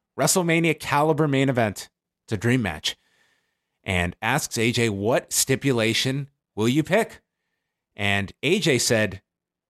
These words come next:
You know, Renee, I used to work in T N A. when Vince Russo was running creative. So I've got plenty of stipulation ideas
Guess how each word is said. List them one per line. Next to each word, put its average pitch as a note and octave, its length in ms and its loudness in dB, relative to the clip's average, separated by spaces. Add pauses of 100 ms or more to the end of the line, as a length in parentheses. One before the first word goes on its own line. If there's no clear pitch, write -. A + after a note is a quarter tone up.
(200)
You B2 80 0
know, E3 120 2
Renee, B2 460 2 (840)
I C3+ 80 2
used G#3 200 2
to D#3 80 4
work C#3+ 200 2
in B2 100 -2
T C#3 220 0
N A2+ 80 2
A. G2 220 -2 (800)
when C3+ 160 2
Vince D#3 240 -2
Russo C3+ 320 2
was F#2+ 460 -4
running A#2+ 260 0
creative. G#2+ 640 0
So G#2+ 340 2
I've D#3 200 2
got C3 200 0
plenty F3+ 280 0
of G#2+ 80 -2
stipulation G#2 640 -4
ideas F2+ 520 -6